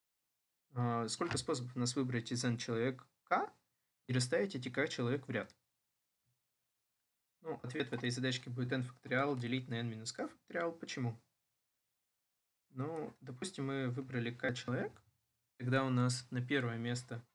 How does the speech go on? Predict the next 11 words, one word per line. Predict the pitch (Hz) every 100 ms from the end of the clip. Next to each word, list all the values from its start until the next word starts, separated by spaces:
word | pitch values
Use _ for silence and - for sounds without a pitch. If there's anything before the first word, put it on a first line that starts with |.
| _ _ 147
n | 202
способов. | 277 _ 202 196 175 170 - _ _ _ _ _ _
Снизу | - 131 123
я | 120
буду | 120 120
отмечать, | 117 127 123 123 123
на |
какое | 123 123 123
место | 120 117 -
мы | 120
ставили. | 117 - 113 113